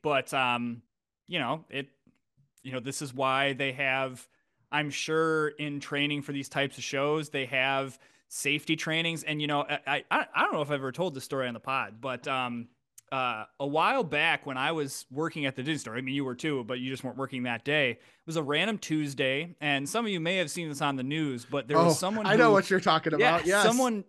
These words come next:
Speaker 1: drove their car through the mall. Um, now I can laugh about this because, you know, no one was hurt. Um, it, it, it ended, like, there was property damage, but, you know, it, it, it was not as tragic as what it could have been. But
Speaker 2: Mm.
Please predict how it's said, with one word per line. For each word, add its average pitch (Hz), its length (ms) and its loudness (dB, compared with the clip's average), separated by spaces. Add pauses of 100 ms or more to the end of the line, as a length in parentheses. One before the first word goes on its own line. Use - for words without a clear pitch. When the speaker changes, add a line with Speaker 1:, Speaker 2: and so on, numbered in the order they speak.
(100)
Speaker 1:
drove 185 540 6
their 190 180 4
car 208 540 2
through 160 280 -6
the 160 100 -4
mall. 156 480 2 (580)
Um, 156 580 6 (120)
now 160 220 4
I 170 120 2
can 180 160 -2
laugh 208 200 2
about 190 200 4
this 190 140 -2
because, 165 760 -2
you 151 80 -8
know, 147 60 -4
no 160 160 2
one 147 120 2
was 135 140 -6
hurt. 196 640 2
Um, 139 420 0
it, 139 220 -2
it, 143 220 -6
it 147 200 -2
ended, 147 320 -2
like, 143 320 0 (140)
there 147 140 0
was 131 100 -4
property 196 480 2
damage, 143 500 -2
but, 139 280 0 (180)
you 147 100 -6
know, 131 120 -6
it, 131 200 -6
it, 143 200 -4
it 151 60 0
was 147 200 -4
not 175 300 2
as 170 160 0
tragic 156 540 0
as 143 360 2
what 139 240 -4
it - 80 -10
could 269 160 0
have 190 80 0
been. 143 220 0
But 240 400 6
Speaker 2:
Mm. 104 200 -20